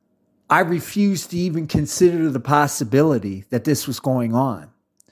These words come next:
And people tried to tell me that this was going on,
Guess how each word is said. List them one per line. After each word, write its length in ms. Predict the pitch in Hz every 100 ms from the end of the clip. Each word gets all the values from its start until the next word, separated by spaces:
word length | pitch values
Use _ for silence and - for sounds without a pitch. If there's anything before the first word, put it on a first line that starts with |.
| _ _ _ _ -
And 160 | 143
people 320 | - 220 208
tried 360 | 165 - 185 180
to 60 | 151
tell 320 | - 226 262
me 220 | 151 104 - _ _ _ _ _ _
that 120 | 135
this 240 | 156 156 -
was 140 | 127
going 300 | 156 139 117
on, 240 | 107 101